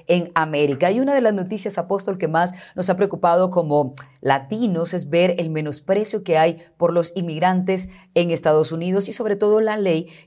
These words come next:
eh, impulsada por el gobernador DeSantis en Florida, donde hay muchísimos migrantes que ahora permite de una manera más tajante rechazar a los inmigrantes. No se les puede transportar porque hay penas de cárcel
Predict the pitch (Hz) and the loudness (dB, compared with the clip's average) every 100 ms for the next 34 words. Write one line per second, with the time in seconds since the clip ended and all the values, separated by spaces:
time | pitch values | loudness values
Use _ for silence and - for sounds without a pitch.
0 | - 165 156 151 185 180 160 220 196 175 | 0 4 4 2 0 -2 -2 -2 0 0
1 | 151 147 147 143 147 156 156 - - 196 | 0 2 0 0 0 2 0 -6 -4 0
2 | 196 185 180 180 - 175 175 185 190 180 | 2 0 -2 -4 -2 0 0 -4 -4 -2
3 | 202 156 139 131 131 147 151 147 147 - | 0 0 0 0 2 2 0 -6 -8 -8
4 | 208 - 202 180 170 180 180 156 131 165 | -4 -4 -2 -2 -4 -4 -2 0 -2 -6
5 | - - - _ 185 - - 175 175 190 | -8 -12 -20 _ 2 2 2 -2 0 -2
6 | 185 196 165 175 208 269 - 247 240 196 | 0 -2 -2 -2 -2 -4 0 2 2 0
7 | 185 190 202 190 185 190 190 190 185 - | -2 0 0 0 2 2 2 0 -2 -6
8 | - _ 165 165 202 175 131 117 - - | -16 _ -4 -2 -2 -2 -4 -6 -8 -20
9 | _ _ 180 180 185 151 - 156 147 139 | _ _ 0 0 0 -2 2 2 0 -4
10 | 147 135 135 131 135 139 139 147 127 185 | -6 -4 -2 -2 -4 -6 -4 -6 -4 -2
11 | 226 233 220 - 208 196 180 185 180 - | -2 -2 -6 -8 -4 2 2 2 -4 0
12 | 143 143 165 160 170 185 180 175 180 | 0 2 0 2 0 0 0 0 -4